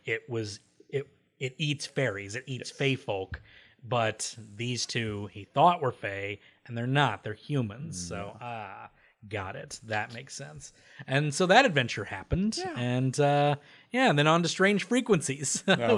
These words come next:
Speaker 1: which is,
Speaker 2: lord.
Speaker 1: which is, uh, a very contained yet not contained episode.
Speaker 2: Yeah.
Speaker 1: Um, so
Speaker 2: It's
Speaker 1: Hilda hears something on the radio.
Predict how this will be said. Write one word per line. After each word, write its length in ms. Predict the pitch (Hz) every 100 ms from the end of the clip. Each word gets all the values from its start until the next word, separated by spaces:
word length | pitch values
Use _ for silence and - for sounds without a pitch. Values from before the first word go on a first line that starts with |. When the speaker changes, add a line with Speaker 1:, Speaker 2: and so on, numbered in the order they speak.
| 98
Speaker 1:
which 20 | 95
is, 20 |
Speaker 2:
lord. 420 | 90 95 95 95 90 - -
Speaker 1:
which 240 | - 156 165
is, 220 | 165 151
uh, 560 | 170 165 165 165 160 156 - - - _
a 60 | 147
very 320 | 143 202 233
contained 800 | - 190 170 - - 175 190 196
yet 220 | 180 180
not 260 | 151 165 196
contained 460 | 233 226 226 247 247
episode. 680 | 240 247 - 302 330 285 - - - - 294
Speaker 2:
Yeah. 320 | 226 294 370 403 392 415 349
Speaker 1:
Um, 500 | - 175 180 180 147 - _ _ _ _ _ _ _ _ _
so 200 | - 170
Speaker 2:
It's 80 | 214
Speaker 1:
Hilda 540 | 208 220 226 226 220 -
hears 1000 | - - 190 208 226 226 208 175 - - - - _
something 680 | - - 180 180 - 185 165
on 280 | 143 143 143
the 80 | 135
radio. 480 | 117 101 131 131